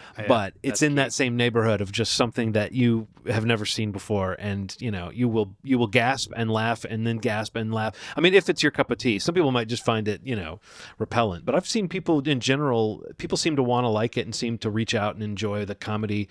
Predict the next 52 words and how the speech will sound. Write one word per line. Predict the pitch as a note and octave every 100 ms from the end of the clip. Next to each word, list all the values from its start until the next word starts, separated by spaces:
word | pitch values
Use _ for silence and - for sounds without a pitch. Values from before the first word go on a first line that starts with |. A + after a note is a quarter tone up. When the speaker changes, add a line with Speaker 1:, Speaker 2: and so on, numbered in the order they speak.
| - - C3+
Speaker 2:
It |
is | E3 D3+
a | C3+
good | G#2+ D3+ A#2
comedy. | - A#2+ C#3+ E2+
I | E2+
mean, | A2
it's | -
just | C#3+
got | D#3 C3
some | C#3 B2
big | A2+ A#2
laughs | A2+ A2+ B2 -
in | D#2+
it, | D#2+
and, | G#2+ G#2+ G#2
and, | - G#2 G2+ - - - - - - -
um, | G2 F#2+ F#2+ F#2
you | C3+
know, | F#2 G2+
we, | B2 A#2+
we | B2+ C3
always | B2+ A2
love | G2+ F#2+
when | G2
we | F#2+
see | G2+
one | F2
of | E2+
those. | D2+ D2+ - _ _ _ _ _ _ _ -
Speaker 1:
Yeah, | A#2+ G2 _ _
no, | C3 A2+ -
absolutely. | G2+ G#2+ G2+ F#2 - _ _ - _ _ -
I | C3+
mean, | C3+ C3+
it's | C3 -
like, | C#3 -
uh, | C3 B2 A#2+ A2+ A2+ A2 _ _ _ _ _ _ _ _ _ _ -
if | B2
you | D3+
have | D3
Amazon | C3 C3 A#2 A2
Prime, | A2+ A#2 G#2+
there's | G#2 G#2+
no |
reason | A2+ A2 G#2
not | G#2 G#2+
to | -
watch | G2 G2+ -
this, | F#2 E2+ -
you | - G#2
know? | F#2+